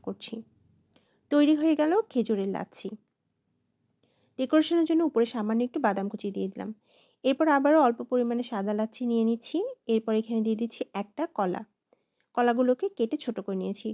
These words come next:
কলা দিলে যেহেতু অনেকটাই ভারী হয়, এই জন্য খুব সামান্য একটু পানি দিয়ে দিলাম। আর দিয়ে দিচ্ছি সামান্য একটু টক দই। কলা দিলে অনেকটাই মিষ্টি বেড়ে যাবে, যার কারণে টক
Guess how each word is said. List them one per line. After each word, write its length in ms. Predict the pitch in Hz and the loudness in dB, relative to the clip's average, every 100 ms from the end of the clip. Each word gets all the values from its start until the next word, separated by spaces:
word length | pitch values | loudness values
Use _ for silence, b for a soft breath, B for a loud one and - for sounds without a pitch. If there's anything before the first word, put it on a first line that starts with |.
| - | -4
কলা 220 | 240 233 | 0 2
দিলে 180 | 240 277 | 2 0
যেহেতু 260 | 285 302 302 | 2 2 2
অনেকটাই 360 | 262 254 254 294 | 2 0 0 -4
ভারী 300 | 240 226 226 | 0 0 0
হয়, 160 | 254 359 | 0 -2
এই 60 | 233 | 0
জন্য 140 | 226 | -2
খুব 140 | 226 240 | -2 -6
সামান্য 340 | - 208 214 240 | -4 -2 0 -2
একটু 140 | 277 | -2
পানি 240 | 277 185 190 | -2 0 0
দিয়ে 160 | 190 | -2
দিলাম। 240 | 190 196 208 _ b b b b b | -4 -8 -10 _ b b b b b
আর 120 | - 240 | -2 0
দিয়ে 200 | 233 269 | 2 2
দিচ্ছি 260 | 285 285 359 | 0 0 -2
সামান্য 380 | 349 220 208 220 226 | -2 -4 0 0 0
একটু 200 | 220 370 - | 0 -6 0
টক 160 | 202 190 | -2 -2
দই। 160 | 196 233 226 | -8 -8 -8
কলা 220 | - 214 | -2 0
দিলে 180 | 214 226 | 0 0
অনেকটাই 360 | 214 220 226 254 | 0 -2 -2 -2
মিষ্টি 260 | 254 - 247 | -2 -2 0
বেড়ে 180 | 240 | 2
যাবে, 200 | 240 285 381 | 2 -2 -2
যার 200 | 220 202 | -2 -4
কারণে 220 | 202 202 | -4 -8
টক 180 | 208 | -6